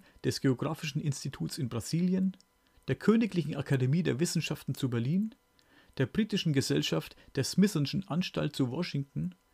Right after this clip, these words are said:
auf die Erörterungen des Indien-Archipelago, des Cosmos de Abe Muigno, der Petermannschen Mitteilungen, auf die wissenschaftliche Chronik der großen Journale entgegnete die kleine Presse mit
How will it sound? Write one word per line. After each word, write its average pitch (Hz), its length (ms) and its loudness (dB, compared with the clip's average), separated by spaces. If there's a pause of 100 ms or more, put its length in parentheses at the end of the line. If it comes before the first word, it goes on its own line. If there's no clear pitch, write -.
(300)
auf 160 200 -2
die 156 140 4
Erörterungen 185 640 4 (240)
des 139 220 -2
Indien-Archipelago, 160 1400 2 (540)
des - 320 -4 (160)
Cosmos 170 640 0 (220)
de 127 240 2
Abe 180 300 2
Muigno, 156 600 4 (280)
der 131 100 0
Petermannschen 160 840 4
Mitteilungen, 127 680 0
auf - 160 -2
die - 180 0
wissenschaftliche 151 600 -4
Chronik 175 500 2 (380)
der 127 80 -2
großen 190 360 2
Journale 131 540 0 (300)
entgegnete 165 580 4
die 139 120 -2
kleine 143 280 0
Presse 151 440 0 (200)
mit - 180 -6